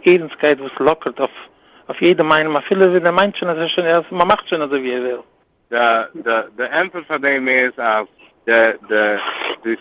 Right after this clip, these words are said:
Speaker 2: די, די, די, די, די, די, די, די, די, די, די, די, nobody is perfect. אין אנדערע ווערטער, איך האב פילע להבדיל אין דער פובליק סקול, איז דא א געפערליכע רייף פון, פון פיילור, און א פילע וואס פאסט אין דער סקול, קענען נישט גיין אין הייסקול, א פילע וואס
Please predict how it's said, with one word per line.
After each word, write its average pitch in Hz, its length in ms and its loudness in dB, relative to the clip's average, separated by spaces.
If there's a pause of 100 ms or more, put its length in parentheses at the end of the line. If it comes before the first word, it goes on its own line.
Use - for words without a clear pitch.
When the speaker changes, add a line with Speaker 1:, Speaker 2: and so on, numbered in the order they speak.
(120)
Speaker 2:
די, 110 80 -10
די, - 20 -
די, 156 380 4
די, 127 120 4
די, 120 600 0 (200)
די, 117 100 -8
די, - 0 -
די, - 0 -
די, 113 240 -8
די, - 0 -
די, 120 260 -6 (140)
די, 110 140 -10
nobody 139 480 0
is 120 120 -4 (100)
perfect. 113 460 -2
אין 110 80 -4
אנדערע 127 260 -2
ווערטער, 123 320 0 (120)
איך 120 180 0
האב 120 160 -4
פילע 147 320 4
להבדיל 131 420 2
אין 117 160 -4
דער 107 200 0
פובליק 135 360 -2
סקול, 113 360 2
איז 117 220 -2
דא 113 100 4
א 101 220 4 (120)
געפערליכע 131 460 2
רייף 117 320 0
פון, 104 240 -6
פון 104 320 -4 (480)
פיילור, 120 460 2
און 107 80 -4
א 110 40 0 (100)
פילע 139 140 -2
וואס 120 120 -4 (120)
פאסט 139 340 2
אין 120 80 -16
דער 113 60 -12 (100)
סקול, 123 320 0 (540)
קענען 123 240 0
נישט 117 160 -2
גיין 120 180 2
אין 113 140 -2
הייסקול, 120 400 0
א 110 40 -2
פילע 117 200 -6
וואס 113 100 -6